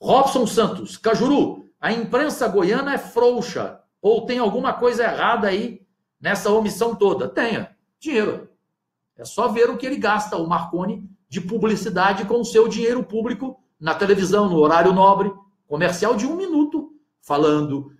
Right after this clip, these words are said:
que tem seis bilhões para investir em Goiás, na saúde, na educação, na segurança. E você viu esses seis bilhões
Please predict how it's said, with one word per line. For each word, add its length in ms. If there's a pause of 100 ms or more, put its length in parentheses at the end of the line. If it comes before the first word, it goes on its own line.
(120)
que 100
tem 180
seis 480
bilhões 520
para 180
investir 480
em 60
Goiás, 760 (200)
na 80
saúde, 500
na 160
educação, 760 (140)
na 120
segurança. 760 (300)
E 60
você 260
viu 300 (240)
esses 240
seis 320
bilhões 720